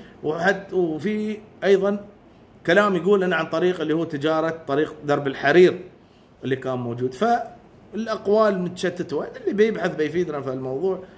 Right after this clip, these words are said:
جزاه الله خير. فعشان كذا أنا ما تطرقت لها.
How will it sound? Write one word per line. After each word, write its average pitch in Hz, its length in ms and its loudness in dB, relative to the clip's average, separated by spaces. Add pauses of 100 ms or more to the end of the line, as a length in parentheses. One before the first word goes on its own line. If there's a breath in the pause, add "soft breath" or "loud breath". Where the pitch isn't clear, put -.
(200 loud breath)
جزاه 135 240 2
الله 110 160 -2
خير. 95 240 -10 (800 loud breath)
فعشان 139 240 2
كذا 185 220 2
أنا 151 80 2
ما 160 140 0
تطرقت 139 460 -4 (200)
لها. 110 240 -6